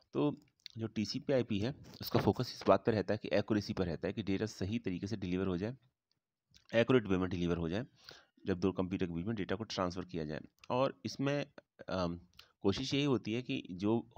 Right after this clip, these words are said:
होल मैसेज है उसको सिंगल टाइम में, एक बार में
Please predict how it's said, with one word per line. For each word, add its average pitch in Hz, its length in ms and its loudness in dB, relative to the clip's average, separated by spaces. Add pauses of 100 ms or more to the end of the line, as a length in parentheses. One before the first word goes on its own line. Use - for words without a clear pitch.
होल 123 160 6
मैसेज 98 320 2
है 117 60 -2
उसको - 580 -4
सिंगल 131 360 -2
टाइम 87 260 0
में, 85 80 -4
एक 120 220 -4
बार 98 160 4
में 104 180 -2